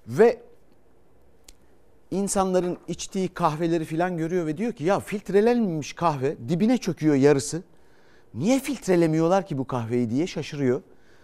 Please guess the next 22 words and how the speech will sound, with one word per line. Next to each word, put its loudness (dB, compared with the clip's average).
Sonra 4
o 0
kahvelerden 2
fal 6
bakıldığını 2
görüyor. -2
O 6
falları 4
inceliyor. 0
Bunun 4
yeni 2
bir 0
psikanaliz 0
yöntemi 0
olabileceğini 2
düşünüyor. -6
Ve -4
bir -6
İstanbullu -6
adama -6
diyor -4
ki, -20